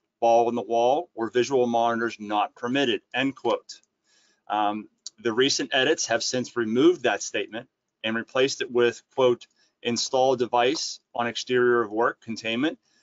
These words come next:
to continually monitor negative pressurization. To assure proper pressure is continuously maintained, it is recommended that the device have a visual pressure indicator," end quote. So let me take a second here and highlight the words continuously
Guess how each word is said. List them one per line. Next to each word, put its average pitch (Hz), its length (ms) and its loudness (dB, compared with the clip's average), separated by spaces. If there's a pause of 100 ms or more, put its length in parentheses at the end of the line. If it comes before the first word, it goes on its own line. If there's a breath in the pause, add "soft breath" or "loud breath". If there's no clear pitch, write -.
(160)
to - 140 -12
continually 147 520 0
monitor 123 600 0
negative 110 460 -4
pressurization. 107 760 -4 (760 soft breath)
To 120 160 2
assure 160 460 2
proper 120 360 0
pressure 110 460 -4
is 104 140 -10
continuously 110 680 -8
maintained, 101 760 -8
it 104 120 -6
is 104 160 -6
recommended 110 560 -2
that 107 120 -4
the 107 80 -16
device 110 560 -2
have 104 160 -8
a 101 80 -8
visual 131 580 0 (220)
pressure 117 540 -2
indicator," 101 680 -4
end 104 220 -4
quote. - 460 -4 (840 loud breath)
So 120 160 0
let 127 160 2
me 143 80 2
take 139 200 0
a 131 60 2
second 139 320 0
here 127 140 0
and 113 100 -2
highlight 123 380 2
the 123 80 -4
words 113 380 0
continuously 123 1000 -2